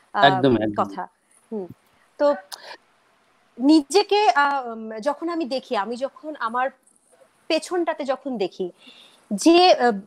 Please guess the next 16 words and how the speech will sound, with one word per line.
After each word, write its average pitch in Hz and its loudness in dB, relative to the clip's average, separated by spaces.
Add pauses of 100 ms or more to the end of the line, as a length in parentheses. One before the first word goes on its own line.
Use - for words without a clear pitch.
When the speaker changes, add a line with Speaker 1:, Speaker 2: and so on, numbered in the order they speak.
(160)
Speaker 1:
বেশিরভাগ 381 2 (200)
আ-, 226 -2
আ-, 285 4
আমার 302 0
নিজের 311 -4
কাজের 269 -4
জন্য 320 -6
আমার 294 -6
খুব 285 -14
কমই 285 -2
আছে 294 -10
যে, 247 -6
আহ, 214 -8 (100)
ভুল 277 -4
মনে 208 -8
হয়। 185 -14